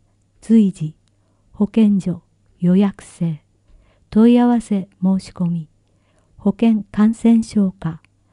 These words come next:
電話、九二四の二一六三。七、精神保健福祉士による電話相談。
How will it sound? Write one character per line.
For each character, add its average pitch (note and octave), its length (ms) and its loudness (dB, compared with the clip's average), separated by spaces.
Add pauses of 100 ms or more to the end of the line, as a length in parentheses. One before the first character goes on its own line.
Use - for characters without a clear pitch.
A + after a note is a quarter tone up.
(440)
電 G3+ 300 2
話、 F3 220 -4 (480)
九 B3+ 280 6
二 B3 320 8
四 G#3+ 300 4
の E3 220 -2 (260)
二 A3+ 300 6
一 G#3+ 240 0
六 F3 220 -2
三。 F3 340 -4 (1120)
七、 G3+ 420 -2 (960)
精 A#3+ 320 0
神 B3 320 4
保 G#3+ 200 -4
健 A#3+ 260 2
福 - 220 -2
祉 - 180 -4
士 G#3+ 180 -2
に F#3+ 140 2
よ F3 140 0
る E3 280 -6
電 A3 240 4
話 A#3+ 120 2
相 G3+ 260 0
談。 D#3+ 220 -8